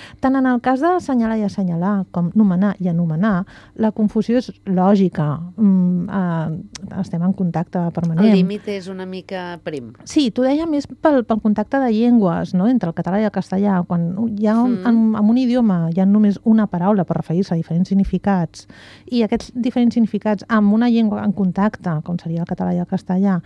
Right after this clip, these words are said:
Speaker 1: sí que existeixen, mm, dues paraules per, per referir-s'hi, doncs llavors és normal que hi hagi confusió, ja que en ca-, en
Speaker 2: Sí.
Speaker 1: castellà només es diu d'una manera,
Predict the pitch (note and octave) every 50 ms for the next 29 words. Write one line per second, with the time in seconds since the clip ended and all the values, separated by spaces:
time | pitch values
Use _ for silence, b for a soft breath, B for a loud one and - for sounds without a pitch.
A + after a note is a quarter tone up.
0 | B B B B - - A#3+ A3 - A3 - A#3 G#3+ - A3+ A3 G#3+ - G3+ F3+
1 | F3 F3+ A3+ B3 A#3 G3 F#3 F3+ E3+ F3 F#3 G3+ F#3 F#3 F#3+ F#3 F3+ - - G3
2 | F#3+ G3 G3 F#3+ F3 E3 - - _ E3+ D#3+ D3+ - - E3 - - D#3+ - -
3 | D3+ D#3+ G3+ A3 A3+ G3+ - - - F#3+ G3+ A#3+ G#3+ G3 F#3 F3+ E3+ E3 F#3 G3
4 | F3+ A#3 A3+ G#3 G3+ F3+ F3 - G3 F3 D#3+ G3+ G3 - G#3 G#3 - - F#3+ F3+
5 | F3+ F3 F3+ F3 E3+ E3+ E3+ E3+ E3 - F#3 F3+ F3+ - F#3+ - F#3+ F#3+ F3+ F3+
6 | - F#3+ F3+ - G#3 G#3 G#3+ A3 A#3 A3+ A3+ A3+ G#3 A3 A3 G#3+ G3+ G3 F#3 F3+
7 | F3 F#3+ A#3+ A#3+ G3+ F3+ F#3